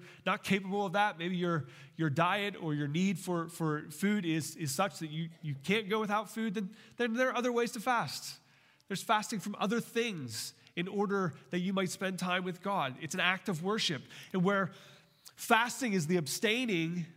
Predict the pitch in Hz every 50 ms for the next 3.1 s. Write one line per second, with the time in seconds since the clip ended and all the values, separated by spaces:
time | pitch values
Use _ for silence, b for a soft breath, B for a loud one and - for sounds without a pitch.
0 | - - - - - - 175 147 151 190 220 247 - - - 208 202 - - 185
1 | 175 - - - - 214 226 233 247 240 214 180 - 196 190 190 147 135 - -
2 | - 190 180 143 175 202 185 175 165 143 131 185 202 233 240 175 156 139 107 101
3 | 95